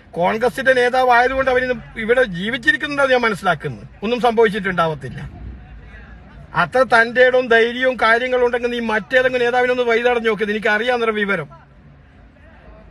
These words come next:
കേട്ടാ. എന്നിട്ട് ഊള, ഊളത്തരം വിളിച്ച് പറയാ,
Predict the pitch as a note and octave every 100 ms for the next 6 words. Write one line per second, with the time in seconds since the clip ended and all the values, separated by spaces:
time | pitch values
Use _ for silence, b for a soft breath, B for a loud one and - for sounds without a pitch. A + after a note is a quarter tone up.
0 | - F#3+ G#3 D3+ - - - - - -
1 | - - - - - - - - - -
2 | - F3+ F#3 F3+ F#3+ A#3 B3+ F#3+ G#3 B3
3 | B3 A#3+ G#3+ G3+ G#3 F3 E3 F3 D#3+